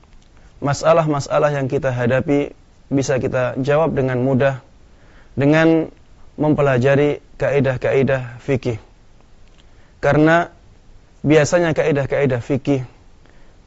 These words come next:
adalah dirangkai dengan kata-kata yang singkat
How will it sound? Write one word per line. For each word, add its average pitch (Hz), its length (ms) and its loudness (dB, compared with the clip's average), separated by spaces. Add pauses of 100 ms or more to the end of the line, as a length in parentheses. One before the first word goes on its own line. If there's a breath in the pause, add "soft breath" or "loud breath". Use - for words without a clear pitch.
(260)
adalah 165 480 0 (2750)
dirangkai 160 800 2 (1500)
dengan 156 320 0
kata-kata 139 560 -2
yang 120 160 -4
singkat 131 480 -6